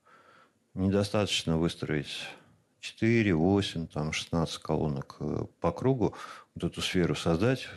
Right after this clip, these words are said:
в центре которой, значит, сидит слушатель, это не надо. А, надо сделать, а, полностью огромное звуковое пространство, включая потолок. То есть вот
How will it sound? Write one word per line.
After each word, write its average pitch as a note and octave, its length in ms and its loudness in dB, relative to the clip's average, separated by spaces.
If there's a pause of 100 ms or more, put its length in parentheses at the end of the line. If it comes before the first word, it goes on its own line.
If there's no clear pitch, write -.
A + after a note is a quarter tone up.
(160)
в - 80 -20
центре D#2+ 340 -4
которой, D#2 420 -4
значит, D#2 280 -6
сидит E2 220 -2
слушатель, A#2 460 -4
это F2+ 160 -4
не G#2+ 60 4
надо. F2 300 2 (560)
А, E2+ 440 2
надо F#2 280 2
сделать, E2+ 480 2
а, D#2+ 480 2 (360)
полностью D#2 640 0
огромное D2+ 560 0
звуковое D2+ 560 0
пространство, F2 720 -4 (360)
включая C3+ 380 -4 (180)
потолок. F2+ 360 -10 (400)
То F2 100 2
есть - 180 -2
вот - 320 -4